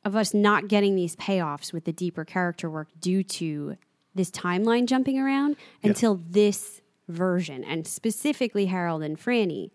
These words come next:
Speaker 1: They finally did not only the five months before, but the three months before, the
Speaker 2: Mm-hmm.
Speaker 1: two months before, what we were asking for, a
Speaker 2: Yep.
Speaker 1: little bit of the journey, so that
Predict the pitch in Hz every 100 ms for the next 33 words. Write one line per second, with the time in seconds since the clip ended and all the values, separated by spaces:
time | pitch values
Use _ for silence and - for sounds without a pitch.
0 | _ _ _ - 196 220 - 262 294 285
1 | 240 220 202 196 196 190 175 165 233 269
2 | 226 180 175 180 - 175 160 165 175 170
3 | 254 277 185 - - 120 - - - 123
4 | 120 - 277 269 170 - - - 151 151
5 | 101 175 269 240 165 143 156 - 202 -
6 | 143 - 185 226 247 220 208 185 180 196
7 | 202 185 160 - 165 160 156